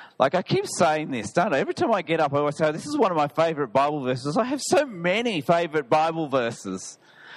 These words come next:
But this is one of my favourite Bible verses, and of course, you're all very familiar with it.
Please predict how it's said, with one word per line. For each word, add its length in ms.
But 140
this 240
is 200
one 200
of 80
my 180
favourite 460
Bible 320
verses, 400
and 120
of 200
course, 340
you're 140
all 80
very 240
familiar 400
with 160
it. 100